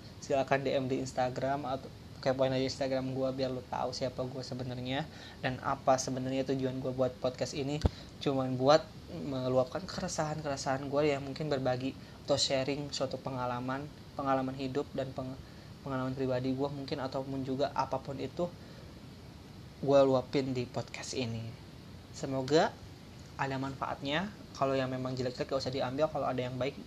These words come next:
silahkan diambil, gratis, gak jadi masalah. Well, dan gue inget lagi, ketika lu nggak suka sama podcast ini, mendingan skip aja, nggak usah denger. Dan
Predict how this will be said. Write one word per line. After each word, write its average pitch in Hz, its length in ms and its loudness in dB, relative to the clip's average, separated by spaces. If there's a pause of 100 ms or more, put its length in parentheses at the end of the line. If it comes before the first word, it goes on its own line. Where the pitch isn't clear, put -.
silahkan 127 400 -2
diambil, 131 400 4
gratis, 131 560 -4
gak 135 160 2
jadi 131 160 -2
masalah. 120 480 -2 (1300)
Well, 185 400 2 (640)
dan 160 400 4
gue 156 160 6
inget 147 160 -4
lagi, 151 160 2
ketika 156 320 0
lu 214 320 2 (160)
nggak 139 160 -2
suka 135 240 0
sama 131 240 -4
podcast 131 240 -4
ini, 143 240 0
mendingan 135 560 -2
skip - 320 -4
aja, 131 160 0
nggak 139 160 2
usah 131 160 -2
denger. 127 240 -2
Dan 135 100 -4